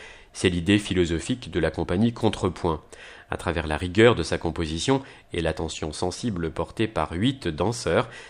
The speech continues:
cette pièce incarne l'élégance et la respiration commune,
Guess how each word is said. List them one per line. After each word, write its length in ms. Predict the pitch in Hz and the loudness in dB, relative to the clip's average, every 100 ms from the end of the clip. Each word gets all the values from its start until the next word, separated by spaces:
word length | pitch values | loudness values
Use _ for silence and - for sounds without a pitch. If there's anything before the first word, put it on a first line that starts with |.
| - | -20
cette 220 | - 95 - | -2 -2 -2
pièce 420 | - 101 117 - - - | -2 -2 -2 -10 -20 -8
incarne 520 | 92 - 90 90 80 - | -6 -2 -2 0 -2 4
l'élégance 640 | 113 113 98 101 123 - | 6 6 6 2 0 0
et 40 | |
la 80 | 82 | -2
respiration 600 | 78 - 90 78 76 107 | -2 -4 -2 -2 -2 -2
commune, 420 | - 98 104 90 | 2 2 4 2